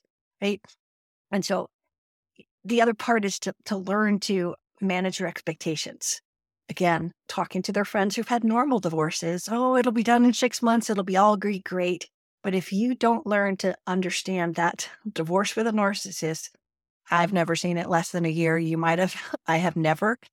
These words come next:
I've seen them more into the four, five, six-year range if they are really, you know, pretty malignant and willing to fight on things that don't need to be fought for. So managing your expectations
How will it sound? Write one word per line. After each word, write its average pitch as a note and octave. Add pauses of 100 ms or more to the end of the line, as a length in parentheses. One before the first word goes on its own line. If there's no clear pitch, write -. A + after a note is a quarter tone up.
(220)
I've E3
seen F3
them F3
more F3
into F3
the F#3
four, G3
five, G3
six-year E3+
range D#3
if -
they E3+
are E3
really, E3+ (300)
you F3+
know, D#3
pretty F#3
malignant E3+
and D#3+
willing E3
to F3
fight E3
on D#3+
things D#3+
that -
don't G#3
need F#3+
to -
be D#3+
fought F#3
for. F3+
So G3+
managing A#3+
your A#3
expectations G#3+